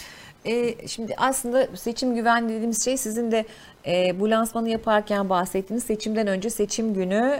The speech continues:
e, seçimden sonra ve Y S K'nın sonuçları, e,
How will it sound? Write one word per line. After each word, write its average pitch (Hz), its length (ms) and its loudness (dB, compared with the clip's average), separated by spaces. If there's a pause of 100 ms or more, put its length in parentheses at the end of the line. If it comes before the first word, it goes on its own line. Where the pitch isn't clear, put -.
e, 175 840 4
seçimden 220 500 4
sonra 226 280 4
ve 247 80 6
Y 220 180 6
S 214 200 0
K'nın 208 280 2
sonuçları, 214 640 4 (540)
e, 170 200 2